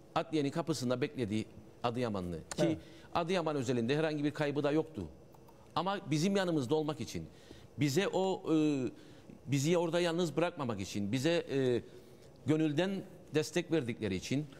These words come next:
Speaker 1: oradaydılar. Ve ben bunu da, e, e, tabii ki tanıklığım sürecinde de söyledim, gene söylemek isterim.
Speaker 2: Buyurun.
Speaker 1: Ee, özellikle altı Şubat döneminde arama kurtarma çalışmaları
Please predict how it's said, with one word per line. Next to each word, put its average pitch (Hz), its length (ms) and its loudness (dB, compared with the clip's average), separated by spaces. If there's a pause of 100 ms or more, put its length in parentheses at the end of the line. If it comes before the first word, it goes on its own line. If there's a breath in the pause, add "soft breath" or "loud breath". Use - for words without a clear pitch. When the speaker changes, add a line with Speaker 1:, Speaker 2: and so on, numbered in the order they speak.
Speaker 1:
oradaydılar. 123 580 0 (1160 loud breath)
Ve 151 80 4
ben 185 180 2
bunu 190 180 2
da, 170 280 2
e, 123 60 2
e, 107 280 4 (640)
tabii 135 200 0
ki 147 300 0
tanıklığım 143 420 0
sürecinde 151 380 0
de 120 60 0
söyledim, 104 380 0
gene 156 180 2
söylemek 90 380 -2
isterim. 104 240 0
Speaker 2:
Buyurun. 110 160 -2 (680 loud breath)
Speaker 1:
Ee, 98 340 0 (120)
özellikle 151 520 0
altı 135 200 -2
Şubat 160 300 -2 (140)
döneminde 98 420 0
arama 127 300 0
kurtarma 135 380 -2
çalışmaları 120 680 -2